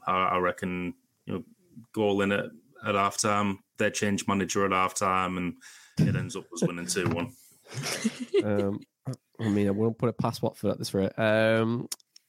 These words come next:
Speaker 2: Dana, how are you feeling about it? 'Cause it could be, it's, it's a really difficult game, right? Got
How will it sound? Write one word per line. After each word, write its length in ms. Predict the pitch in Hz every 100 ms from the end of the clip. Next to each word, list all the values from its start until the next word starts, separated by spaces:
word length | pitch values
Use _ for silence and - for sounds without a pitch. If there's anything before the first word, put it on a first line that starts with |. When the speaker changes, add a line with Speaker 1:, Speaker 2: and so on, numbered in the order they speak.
| _ - -
Speaker 2:
Dana, 440 | 151 156 170 156 156
how 120 | 147
are 60 | 143
you 100 | 139
feeling 380 | - 120 107 101
about 220 | 101 104
it? 140 | 107 - - -
'Cause 160 | 104
it 60 | -
could 120 | 151
be, 100 | 113
it's, 160 | - -
it's 240 | 123 127
a 60 | 131
really 140 | 131
difficult 320 | 98 104 95
game, 220 | 101 98 104
right? 180 | -
Got 220 | - 127